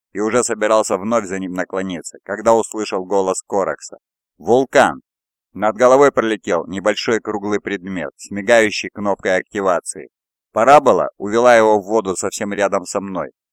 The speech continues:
Я развернулся, резко вдохнул и только успел зажмуриться, как ударная волна толкнула меня в жижу.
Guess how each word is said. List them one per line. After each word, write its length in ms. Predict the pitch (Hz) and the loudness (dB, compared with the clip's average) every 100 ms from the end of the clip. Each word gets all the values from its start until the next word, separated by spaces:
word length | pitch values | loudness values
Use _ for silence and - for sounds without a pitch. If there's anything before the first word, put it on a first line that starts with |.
| _ _ 90 | _ _ -4
Я 160 | 113 131 | 2 4
развернулся, 760 | 139 135 135 135 87 - - - | 4 2 0 0 -2 -6 -14 -14
резко 480 | 87 117 123 - 107 | -4 -2 -2 -2 -4
вдохнул 520 | 101 107 120 117 110 - | -2 -2 -2 -4 -4 -10
и 120 | 98 | -4
только 280 | 120 110 110 | -2 0 0
успел 400 | 107 - 107 98 | -2 -2 -2 0
зажмуриться, 680 | 107 95 107 82 71 - - | -2 -4 -6 -8 -10 -16 -20
как 160 | - 98 | -12 -6
ударная 480 | 113 113 110 107 101 | 0 2 2 0 2
волна 400 | 101 104 107 101 - | 2 2 0 -4 -4
толкнула 480 | 95 - 101 92 | -6 -6 -6 -4
меня 260 | 92 92 92 | -4 -6 -6
в 80 | 82 | -6
жижу. 380 | 90 85 62 | -8 -10 -12